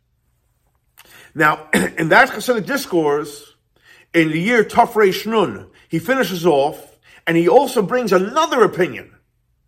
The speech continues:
from the Medrash Rabbah in reference to the idea of Eshel, based on what it says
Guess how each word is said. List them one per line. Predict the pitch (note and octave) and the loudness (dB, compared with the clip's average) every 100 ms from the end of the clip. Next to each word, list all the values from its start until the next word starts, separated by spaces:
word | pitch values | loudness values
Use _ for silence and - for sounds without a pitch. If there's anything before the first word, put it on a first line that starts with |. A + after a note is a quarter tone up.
| _ _ | _ _
from | G3 F#3 | 0 2
the | |
Medrash | F3 B3 B3 A3 F3+ | 6 6 4 -2 2
Rabbah | D3 A#2+ A#2 B2+ - - _ _ - | 2 0 -4 -8 -14 -20 _ _ -4
in | E3 | 2
reference | A3+ C4 B3+ A#3+ | 4 4 -2 -2
to | G3 | 0
the | |
idea | F#3 F3+ B3+ | 0 2 2
of | F3+ - | 2 2
Eshel, | E3+ - E3 C3 C#3+ G3 - _ - - B2+ | -2 -2 -4 -2 -4 -8 -18 _ -20 -20 0
based | C#3+ C4+ D4 - | 4 4 2 2
on | A3+ | 2
what | G3+ | 2
it | F3 | -2
says | - A#3 A3+ A2+ G#2 - | 0 0 0 0 -8 -20